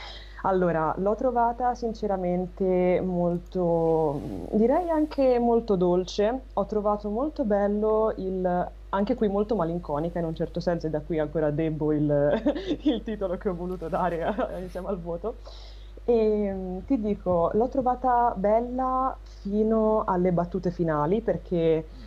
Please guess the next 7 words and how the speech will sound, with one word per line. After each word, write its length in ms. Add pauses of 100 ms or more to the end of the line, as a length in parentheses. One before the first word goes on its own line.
(100)
mi 100
aveva 180
molto, 320
molto 300
preso, 500
e 80
infatti 680